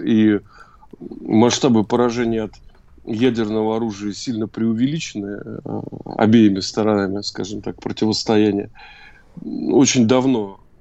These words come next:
с выкладками, с примерами. Ну, в принципе, я сам там в Чернобыльской зоне прожил неделю, наверное, там в брошенной квартире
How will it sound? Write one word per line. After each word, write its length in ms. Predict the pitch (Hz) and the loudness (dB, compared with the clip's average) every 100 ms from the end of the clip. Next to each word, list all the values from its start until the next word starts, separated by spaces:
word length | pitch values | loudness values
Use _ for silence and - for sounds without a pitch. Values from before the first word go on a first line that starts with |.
| _ - _ _ _ _ | _ -20 _ _ _ _
с 200 | - - | -14 -12
выкладками, 1080 | 131 165 202 175 139 120 - 120 107 104 104 | -8 -4 -2 -4 -4 -6 -4 -6 -4 -4 -4
с 140 | 98 - | -6 -10
примерами. 800 | - 135 143 160 147 113 104 98 - - - _ - | -4 -2 0 2 0 0 -4 -8 -16 -20 -20 _ -6
Ну, 80 | 175 | -4
в 40 | |
принципе, 440 | 156 185 165 - 139 | 0 -2 -2 2 4
я 120 | 151 | 4
сам 260 | - 175 151 | 2 -2 0
там 160 | 127 | -4
в 40 | 104 | -6
Чернобыльской 680 | - 120 117 110 101 - | -4 -2 -2 -4 -8 -6
зоне 420 | 107 117 107 101 - - _ - | -2 0 0 -2 -6 -20 _ -8
прожил 400 | 113 113 104 101 | 0 0 2 0
неделю, 540 | 113 123 113 117 104 | 2 2 4 4 2
наверное, 500 | 98 101 101 101 - | 0 -4 -6 -8 -14
там 160 | - 101 | -18 -18
в 80 | 95 | -12
брошенной 480 | 104 107 - 95 98 | -4 -4 -2 -6 -2
квартире 560 | 107 104 90 104 95 | 0 -2 -2 -6 -6